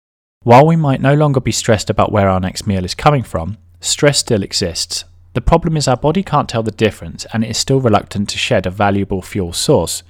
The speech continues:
favouring ways in which to bring down energy expenditure instead. Simply put, at times of high stress, your body is more likely to break down muscle than it is to break down fat.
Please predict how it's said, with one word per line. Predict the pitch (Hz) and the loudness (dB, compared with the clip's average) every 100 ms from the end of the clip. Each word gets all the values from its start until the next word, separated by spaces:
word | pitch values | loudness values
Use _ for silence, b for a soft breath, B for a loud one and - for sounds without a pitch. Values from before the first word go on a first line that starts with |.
| _ | _
favouring | - 151 156 170 160 | -2 2 4 2 0
ways | 131 113 107 | 0 0 0
in | 104 | -4
which | 98 - | -6 -8
to | |
bring | 107 110 101 | -4 -2 -2
down | 101 95 92 | -2 -4 -6
energy | 117 101 - | -6 -6 -6
expenditure | 90 - 123 98 - 87 | -8 -4 -2 -2 -4 -10
instead. | - 101 - 170 117 - - _ _ _ _ | -8 -6 -4 -2 -4 -6 -18 _ _ _ _
Simply | - - 120 113 | 0 2 4 2
put, | - 120 82 - - | 4 4 4 -4 -6
at | 113 - | -6 -4
times | - 151 131 | 0 0 0
of | - | -2
high | 104 | -4
stress, | 95 - 156 90 - - - | -4 -2 -2 -2 -4 -10 -2
your | 117 | 0
body | 143 127 | 2 2
is | 120 110 | 2 0
more | 117 139 | 2 2
likely | 143 101 - 107 | 2 0 -2 -6
to | - | 0
break | 101 92 | -2 0
down | 101 92 | -4 0
muscle | 120 120 90 | 0 0 -4
than | 85 87 | -4 -6
it | |
is | - - | -8 -12
to | - | -6
break | 87 82 | -6 -4
down | 95 92 | -6 -8
fat. | - 117 82 - | -4 -4 -4 -14